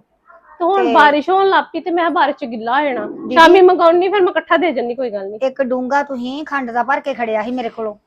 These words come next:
Speaker 2: ਉਹ ਵੀ ਨਹੀਂ ਤੁਸੀਂ ਵਾਪਸ ਦਿੱਤਾ।
Speaker 1: ਨਹੀਂ ਭੈਣ, ਚਿੰਤਾ ਨਾ ਕਰ, ਤੈਨੂੰ ਸਾਰਾ ਕੁਛ ਹੀ ਦੇ ਜੰਨੀ ਆ।
Speaker 2: ਨਹੀਂ, ਉਹ ਤੇ ਕੋਈ ਗੱਲ ਨਹੀਂ। ਵੈਸੇ ਤੁਹਾਨੂੰ ਪਤਾ ਅੱਜ ਕੱਲ੍ਹ ਚੀਜ਼ਾਂ ਨਾ ਮਹਿੰਗਾਈ ਬੜੀ ਆ,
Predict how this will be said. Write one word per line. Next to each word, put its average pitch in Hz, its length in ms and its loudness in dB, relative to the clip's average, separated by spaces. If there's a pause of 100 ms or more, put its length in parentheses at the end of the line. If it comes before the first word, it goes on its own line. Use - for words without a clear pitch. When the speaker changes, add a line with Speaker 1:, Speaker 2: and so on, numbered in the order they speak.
Speaker 2:
ਉਹ 240 100 0
ਵੀ 277 120 -4
ਨਹੀਂ 294 100 -8
ਤੁਸੀਂ 311 140 -4
ਵਾਪਸ 269 280 -2
ਦਿੱਤਾ। 233 340 -6
Speaker 1:
ਨਹੀਂ 262 160 -4
ਭੈਣ, 240 420 -2
ਚਿੰਤਾ 294 420 2
ਨਾ 269 140 0
ਕਰ, 311 240 2
ਤੈਨੂੰ 311 180 -4
ਸਾਰਾ 320 280 2
ਕੁਛ 359 240 -2
ਹੀ 311 60 -4
ਦੇ 269 180 4
ਜੰਨੀ 240 380 -2
ਆ। 180 120 -6 (1040)
Speaker 2:
ਨਹੀਂ, 262 260 -10
ਉਹ 262 120 -4
ਤੇ 262 100 -12
ਕੋਈ 262 160 -4
ਗੱਲ 220 200 -4
ਨਹੀਂ। 214 120 -14 (600)
ਵੈਸੇ 262 340 -2
ਤੁਹਾਨੂੰ 277 280 -4
ਪਤਾ 254 260 -2
ਅੱਜ 240 100 -6
ਕੱਲ੍ਹ 254 200 -6
ਚੀਜ਼ਾਂ 240 320 -8
ਨਾ 269 100 -6
ਮਹਿੰਗਾਈ 277 400 -2
ਬੜੀ 220 300 -6
ਆ, 220 80 -6